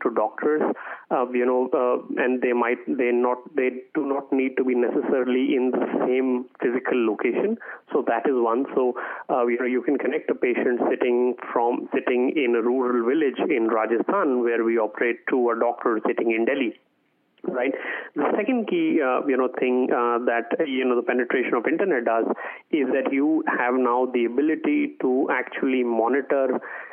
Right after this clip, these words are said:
and evaluate a lot of patient data, right? So we are able to now capture a lot of data of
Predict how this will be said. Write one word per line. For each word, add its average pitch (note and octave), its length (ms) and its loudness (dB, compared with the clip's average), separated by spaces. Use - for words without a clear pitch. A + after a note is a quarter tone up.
and B2+ 320 0
evaluate B2 640 0
a B2+ 40 0
lot A#2+ 300 0
of B2+ 120 0
patient A#2 520 0
data, A2+ 340 0
right? B2+ 280 2
So B2+ 120 2
we B2 140 2
are A#2+ 80 2
able C3 340 0
to D3 100 2
now A#2+ 400 2
capture B2 420 -2
a A#2+ 320 2
lot C#3 140 0
of C3+ 200 -2
data A#2+ 420 0
of C3 180 0